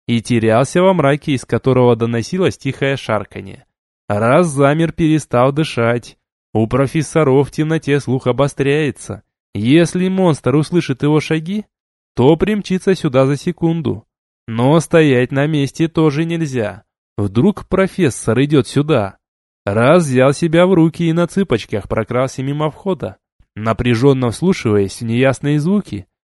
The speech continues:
с каждым шарканьем становящиеся чуть громче. Он приближается. Молодой сталкер усилием воли подавил желание броситься вниз по лестнице как можно быстрее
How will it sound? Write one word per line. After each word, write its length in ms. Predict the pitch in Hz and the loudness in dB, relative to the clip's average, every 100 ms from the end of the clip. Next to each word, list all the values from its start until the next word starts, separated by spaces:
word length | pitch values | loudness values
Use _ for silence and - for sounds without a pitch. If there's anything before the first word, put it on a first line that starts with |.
| _ | _
с 120 | - - | -20 -6
каждым 500 | 127 123 117 117 110 | 0 2 2 0 -2
шарканьем 600 | - 113 131 165 165 160 | 0 0 2 0 0 -2
становящиеся 840 | - 127 135 139 110 - 98 101 | -2 -2 0 2 0 -4 -6 -6
чуть 260 | - 120 151 | -2 -2 0
громче. 640 | 185 180 117 92 101 98 _ _ _ _ | 2 2 2 -4 -10 -12 _ _ _ _
Он 300 | 104 104 110 | -2 2 0
приближается. 1080 | 101 117 117 123 120 135 123 98 - 107 101 _ _ _ _ - | 0 -2 2 2 4 4 4 0 -6 -12 -12 _ _ _ _ -8
Молодой 500 | 110 131 165 175 190 | -2 0 2 2 2
сталкер 440 | - 208 220 104 | 2 0 2 0
усилием 560 | 104 - 147 147 139 139 | 0 0 2 4 4 4
воли 220 | 180 143 | 4 4
подавил 480 | 104 104 107 123 135 | 2 0 2 2 2
желание 500 | 117 127 139 131 127 | 2 2 2 0 0
броситься 480 | 127 131 127 - 131 | 0 0 0 -2 -2
вниз 260 | 143 143 | -2 -4
по 100 | - | -2
лестнице 480 | 151 196 - 101 98 | -2 -2 -6 -10 -6
как 180 | 110 107 | -6 0
можно 300 | 156 143 151 | 0 0 0
быстрее 580 | 160 - 185 208 214 | -2 -2 -4 -2 -2